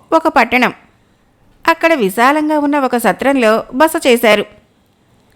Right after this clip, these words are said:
స్వాముల వారు స్నానం చేసి జపం చేసుకుంటున్న సమయాన సౌనకుడు పుర విశేషాలు చూసి రావటానికి అంగడికి వెళ్ళాడు.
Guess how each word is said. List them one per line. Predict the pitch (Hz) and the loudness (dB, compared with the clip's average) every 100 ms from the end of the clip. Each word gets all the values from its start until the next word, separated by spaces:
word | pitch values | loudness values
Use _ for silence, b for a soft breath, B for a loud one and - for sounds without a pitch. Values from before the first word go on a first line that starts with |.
| _ - | _ -4
స్వాముల | 226 196 220 285 | 2 2 2 2
వారు | 254 208 330 - - | 0 0 -4 -8 -4
స్నానం | 247 220 285 294 | 0 2 0 -2
చేసి | 247 240 226 226 - _ | -2 -2 -4 -6 -10 _
జపం | 208 214 202 285 277 | -2 0 2 -2 0
చేసుకుంటున్న | 247 247 254 240 247 | -2 -2 -6 -4 -2
సమయాన | 247 180 180 233 208 226 370 480 _ _ _ _ - | -2 0 0 2 0 0 -4 -6 _ _ _ _ -4
సౌనకుడు | 269 262 294 294 233 226 214 - - | 0 0 0 -4 -2 0 -2 -8 -2
పుర | 302 330 | 2 2
విశేషాలు | 311 277 294 294 269 269 226 | 0 -2 -2 0 0 0 -4
చూసి | 240 277 | -2 0
రావటానికి | 220 233 233 208 208 359 523 - | 2 2 0 -2 -2 -4 -4 -4
అంగడికి | 247 302 311 330 | -2 -2 -2 -2
వెళ్ళాడు. | 294 220 202 | -2 2 2